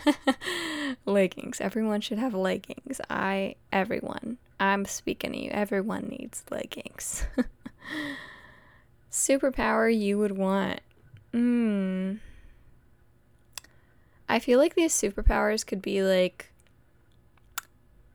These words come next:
bad for you in some way, you know? So I think invisibility could be kinda cool.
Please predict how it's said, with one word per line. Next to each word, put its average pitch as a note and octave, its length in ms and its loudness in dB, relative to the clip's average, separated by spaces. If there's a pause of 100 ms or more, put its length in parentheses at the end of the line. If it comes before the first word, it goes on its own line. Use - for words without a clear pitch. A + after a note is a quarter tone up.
(480)
bad F3 300 6
for G3+ 160 -2
you G3+ 400 2 (260)
in G#3 140 -2
some G3+ 320 -2
way, G3 400 2
you G3+ 100 -2
know? G3 460 0 (680)
So G3 800 6 (1900)
I A3 600 2 (300)
think F#3 600 2 (1500)
invisibility F3+ 920 -2
could - 180 -12
be - 100 -10
kinda - 300 -12
cool. - 320 -14